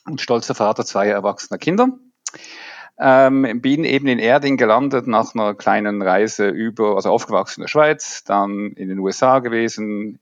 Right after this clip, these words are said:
in Hamburg, Frankfurt und am Ende im schönen Bayern gelandet, wo wir auch bleiben,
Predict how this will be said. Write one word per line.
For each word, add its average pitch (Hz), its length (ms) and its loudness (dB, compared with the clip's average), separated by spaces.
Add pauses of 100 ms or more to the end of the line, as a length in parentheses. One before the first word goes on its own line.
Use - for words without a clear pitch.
in 95 200 -8
Hamburg, 113 460 0
Frankfurt 98 720 -4
und 98 120 -10
am 87 120 -6
Ende 95 240 -8
im 90 80 -10
schönen 90 240 -8
Bayern 95 280 -4
gelandet, 92 640 -6
wo 92 140 -8
wir 76 80 -2
auch - 100 -8
bleiben, 180 460 0